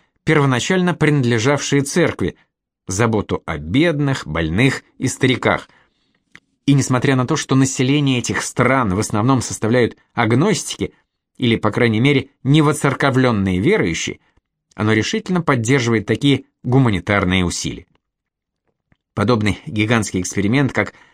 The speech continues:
экономический, так и моральный, даст результаты, которые продемонстрируют, способны ли крупные национальные государства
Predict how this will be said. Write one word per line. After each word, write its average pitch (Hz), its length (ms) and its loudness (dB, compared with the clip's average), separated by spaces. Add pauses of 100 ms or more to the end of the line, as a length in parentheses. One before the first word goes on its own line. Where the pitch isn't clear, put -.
(120)
экономический, 143 760 0
так 117 200 0
и 104 40 2
моральный, 170 480 2 (380)
даст 135 420 -2
результаты, 123 720 0 (320)
которые 196 400 2
продемонстрируют, 170 1120 0
способны 190 720 0
ли 180 140 0
крупные 156 500 0
национальные 131 680 0
государства 175 680 -2